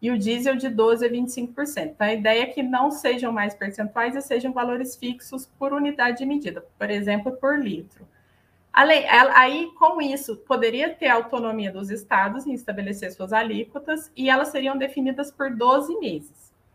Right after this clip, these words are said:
E aí também, o projeto também estabelece que a, a, tem, tem que haver um teto em relação à alíquota que foi implementada, considerando dois anos anteriores e aplicada à alíquota que esteja em vigência. Então, na verdade, também,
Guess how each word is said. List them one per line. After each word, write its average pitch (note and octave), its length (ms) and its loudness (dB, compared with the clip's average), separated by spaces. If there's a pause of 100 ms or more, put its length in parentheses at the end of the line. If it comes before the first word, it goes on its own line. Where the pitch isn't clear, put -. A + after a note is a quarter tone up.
(120)
E A3+ 100 0
aí B3+ 300 2
também, B3+ 440 0
o A3+ 100 -8
projeto B3+ 380 -2
também C4+ 160 -4
estabelece C4 580 -4
que C4+ 360 -8
a, A3 440 4
a, G#3+ 40 -2
tem, B3+ 320 -6 (220)
tem C#4 140 0
que D4 100 2
haver B3+ 260 4
um D#4 120 -2
teto A#3 800 -4 (360)
em A3 120 -2
relação A#3 720 0
à A3+ 140 6
alíquota C4 440 -2
que C4+ 140 -14
foi A#3 240 -2
implementada, G#3+ 1000 -2 (220)
considerando G#3+ 580 2
dois A3+ 560 2
anos G#3+ 300 -2
anteriores G3 840 -4
e C4 80 0
aplicada A#3+ 560 0
à A3+ 40 4
alíquota A3 460 -6
que A3+ 100 -12
esteja A3 440 -4
em A#3 80 -6
vigência. A#3 560 -8
Então, A3+ 180 -6
na A#3 120 -4
verdade, A3 460 0
também, G#3+ 460 -6